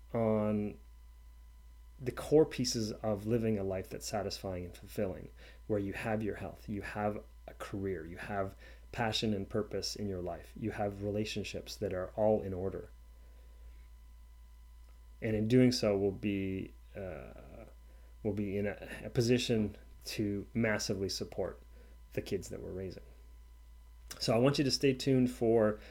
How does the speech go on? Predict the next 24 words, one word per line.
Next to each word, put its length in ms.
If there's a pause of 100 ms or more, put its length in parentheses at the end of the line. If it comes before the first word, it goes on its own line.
(240)
new 160
content 640
in 100
twenty 220
nineteen, 640 (420)
workshops, 680 (100)
training 300
programs. 680 (640)
Um, 460
I 60
don't 240
know 160
exactly 360
what 140
they're 100
gonna 160
look 280
like. 300
I'm 120
still 360
kind 280
of 140
in 260
the 180